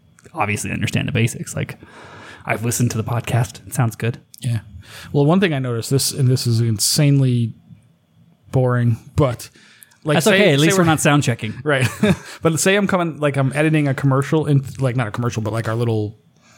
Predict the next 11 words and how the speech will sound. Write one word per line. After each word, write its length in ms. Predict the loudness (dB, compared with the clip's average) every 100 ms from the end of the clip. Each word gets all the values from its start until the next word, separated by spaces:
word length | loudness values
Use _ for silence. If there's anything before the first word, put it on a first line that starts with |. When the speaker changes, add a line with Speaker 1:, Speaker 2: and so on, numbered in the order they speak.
| -4
Speaker 2:
Patreon 400 | -2 0 -2 0
reads 220 | -2 0
or 40 |
whatever 240 | 0 0 -2
in 200 | 0 0
between, 440 | 0 0 0 0
like, 160 | 0 -2
a 40 |
break 280 | -2 -2 0
or 40 | -2
something. 340 | -2 0